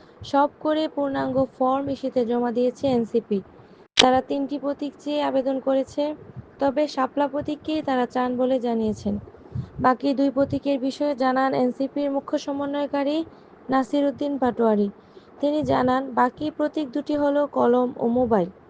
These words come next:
বিভিন্ন মানুষের কাছে মতামত নেওয়া হয়েছে উল্লেখ করে তিনি বলেন, বেশিরভাগই শাপলা প্রতীকের পক্ষে,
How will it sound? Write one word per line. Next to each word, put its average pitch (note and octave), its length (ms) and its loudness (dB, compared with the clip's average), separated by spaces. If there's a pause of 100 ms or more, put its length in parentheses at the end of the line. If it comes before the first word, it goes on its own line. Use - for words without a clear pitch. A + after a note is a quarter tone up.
(440)
বিভিন্ন C4+ 400 0
মানুষের C4 420 0
কাছে C#4 320 -4
মতামত A#3+ 540 0
নেওয়া B3+ 220 0
হয়েছে C4 360 0 (580)
উল্লেখ D4+ 340 2
করে D#4+ 220 0
তিনি D#4 240 -2
বলেন, C#4+ 360 2 (420)
বেশিরভাগই D#4 880 2
শাপলা C4 380 0
প্রতীকের B3+ 460 0
পক্ষে, A3+ 380 -2